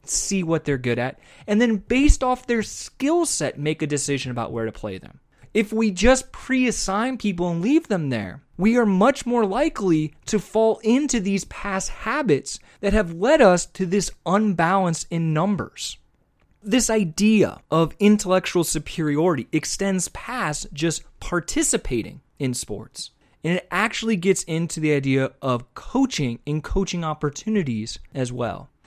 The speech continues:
And this is exemplified maybe best back in a famous T V interview by Ted Koppel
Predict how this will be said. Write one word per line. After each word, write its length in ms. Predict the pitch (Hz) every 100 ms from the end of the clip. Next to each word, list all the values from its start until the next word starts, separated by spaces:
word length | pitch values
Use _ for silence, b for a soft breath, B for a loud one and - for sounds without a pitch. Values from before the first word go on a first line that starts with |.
| b
And 100 | 180
this 140 | 214
is 160 | 226 165 -
exemplified 1000 | 165 156 233 240 226 202 185 180 165 147 _ -
maybe 380 | 160 185 190 170
best 720 | 127 170 151 95 - - - -
back 240 | - 180 -
in 100 | 180
a 60 | 165
famous 480 | - 208 220 220 -
T 300 | - 202 190
V 200 | 190 196
interview 480 | 160 147 135 143
by 200 | 131 127
Ted 340 | 131 - 180 -
Koppel 520 | - 160 156 123